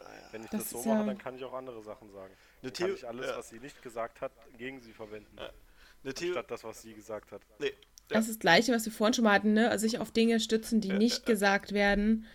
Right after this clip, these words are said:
Speaker 2: Mhm.
Speaker 3: statt sich auf Dinge zu stützen, die halt gesagt
Speaker 1: Ja.
Speaker 3: oder geschrieben werden.
Speaker 1: Eine, eine Theorie, die ich auch sehr lustig finde, ist, wir erinnern uns ja in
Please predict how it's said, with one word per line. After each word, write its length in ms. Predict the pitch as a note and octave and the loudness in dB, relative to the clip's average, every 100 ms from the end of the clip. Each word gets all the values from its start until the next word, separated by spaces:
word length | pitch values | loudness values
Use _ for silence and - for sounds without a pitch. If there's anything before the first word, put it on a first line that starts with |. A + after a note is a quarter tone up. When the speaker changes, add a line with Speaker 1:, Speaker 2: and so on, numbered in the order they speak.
| - | -16
Speaker 2:
Mhm. 60 | A3 | -8
Speaker 3:
statt 260 | - G#3 G3+ | 0 0 0
sich 160 | G#3+ | -6
auf 100 | G3 | -2
Dinge 240 | G#3 G#3 G#3 | 0 0 -2
zu 100 | - | -6
stützen, 400 | G3 F#3+ G3+ G3 | -6 -6 -6 -2
die 220 | G#3 G3+ | 0 0
halt 220 | F#3+ F#3 | -4 -4
gesagt 320 | G3 F#3+ G3 | -6 -4 -4
Speaker 1:
Ja. 60 | G#3 | -6
Speaker 3:
oder 100 | F#3 | -6
geschrieben 480 | F#3 - G3 F#3+ F#3 | -6 -8 -6 -6 -6
werden. 320 | F#3 F#3+ G3 | -6 -8 -10
Speaker 1:
Eine, 440 | C3+ C3+ B2+ B2+ A2+ B2+ | -10 -10 -10 -14 -16 -14
eine 160 | B2+ | -14
Theorie, 380 | - D#3 D#3 E3 | -6 -6 -6 -10
die 80 | D#3 | -10
ich 100 | D3+ | -10
auch 120 | C3+ | -10
sehr 320 | B2+ C#3 D#3 | -4 2 4
lustig 380 | D#3 E3+ F3+ E3 | 2 -4 -8 -10
finde, 280 | D#3 D#3 E3 | -10 -8 -8
ist, 360 | B2+ - - | -10 -12 -14
wir 160 | C3+ C3 | -4 -2
erinnern 200 | C3+ E3 | -2 -2
uns 220 | D#3 D#3+ | -4 -6
ja 240 | E3 C#3+ C3 | -4 -2 -2
in 260 | C#3 C#3 | -6 -10